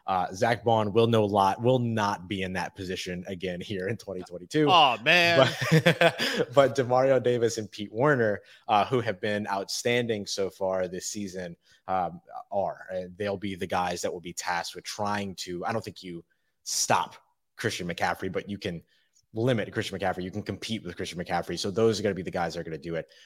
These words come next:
Speaker 1: which is a much better matchup for the Saints than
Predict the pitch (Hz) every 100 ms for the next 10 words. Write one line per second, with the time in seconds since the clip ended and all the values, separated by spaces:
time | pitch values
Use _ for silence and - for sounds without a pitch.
0 | - 123 120 110 120 135 113 - 101 92
1 | 90 87 90 82 _ _ _ _ - -
2 | 123 104 92 - 117 107 98 - 104 113
3 | 107 101 92